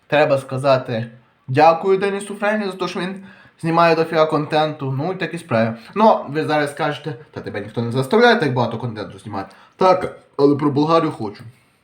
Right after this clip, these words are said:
Дякую за перегляд. Хоча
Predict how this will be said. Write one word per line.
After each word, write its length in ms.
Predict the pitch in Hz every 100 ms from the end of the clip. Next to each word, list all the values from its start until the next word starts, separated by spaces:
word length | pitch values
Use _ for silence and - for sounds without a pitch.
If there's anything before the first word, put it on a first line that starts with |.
| _ _ _ _ _ _ -
Дякую 380 | 135 123 127
за 80 | 113
перегляд. 520 | 113 120 156 165 170 - - - -
Хоча 460 | - 226 247 -